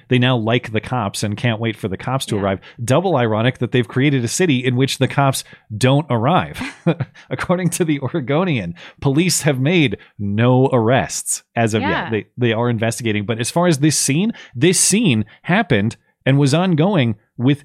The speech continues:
Speaker 1: zero police intervention and no arrests for people walking around on the street, pointing guns at drivers, slashing their tires, beating their, uh, windows in,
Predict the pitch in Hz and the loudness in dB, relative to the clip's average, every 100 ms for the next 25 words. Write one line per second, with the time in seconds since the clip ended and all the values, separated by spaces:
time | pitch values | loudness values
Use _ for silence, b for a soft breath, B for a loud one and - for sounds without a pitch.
0 | _ 104 98 165 254 104 90 101 - 135 | _ -8 -2 -2 0 0 0 -2 -2 0
1 | 143 - 135 117 135 139 82 71 - 131 | 2 2 2 2 0 0 -4 -8 -2 0
2 | 127 123 139 170 143 127 139 - - 110 | 2 2 2 0 0 0 0 -2 -6 -2
3 | 135 127 107 101 151 180 160 139 139 139 | -2 -2 -2 -2 -2 -2 -4 -2 -2 -2
4 | 117 - 139 127 - - 160 190 180 127 | -2 -2 -2 -2 -6 -2 0 2 2 2
5 | 135 151 139 120 110 110 113 117 120 - | 2 4 2 0 0 0 0 0 -2 -4
6 | B - - 120 151 196 - 185 170 143 | B -10 -8 -4 -2 0 0 0 0 0
7 | 131 120 117 117 B B 107 95 151 220 | -2 0 0 -2 B B -14 -2 -2 0
8 | 233 220 214 139 147 147 135 - _ _ | -2 -2 -2 0 0 0 -2 -8 _ _
9 | _ 120 113 156 175 160 151 131 156 | _ -4 0 2 4 4 4 4 4